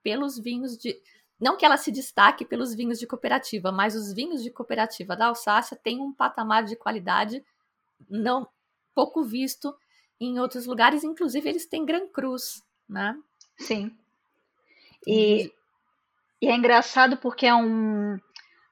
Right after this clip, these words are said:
Speaker 2: uma elevação de qualidade gradual, não só das cooperativas, mas da região como um todo. Tem mais ou menos uns vinte, trinta anos no máximo que isso começou, porque a Alsácia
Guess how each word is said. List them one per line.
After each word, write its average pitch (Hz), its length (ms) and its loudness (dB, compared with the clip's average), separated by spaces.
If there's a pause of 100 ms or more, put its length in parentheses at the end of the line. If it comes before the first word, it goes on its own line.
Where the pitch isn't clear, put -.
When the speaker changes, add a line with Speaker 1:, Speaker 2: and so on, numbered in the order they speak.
(380)
Speaker 2:
uma 214 160 2
elevação 226 640 6
de 277 140 2
qualidade 220 880 4
gradual, 214 800 4
não 240 240 -2
só 254 180 -2
das 247 200 2
cooperativas, 233 720 0
mas 226 180 0
da 214 100 4
região 220 360 0
como 233 180 -2
um 247 140 2 (100)
todo. 196 320 4
Tem 233 300 -4
mais 214 180 -2
ou 208 80 -2
menos 220 240 -4
uns 220 400 -6
vinte, 214 540 -2
trinta 247 340 -2
anos 220 260 -2
no 220 120 -4
máximo 220 500 0
que 233 120 -6
isso 214 140 -8
começou, 226 460 -2
porque - 260 -12
a 220 60 -4
Alsácia 233 580 -2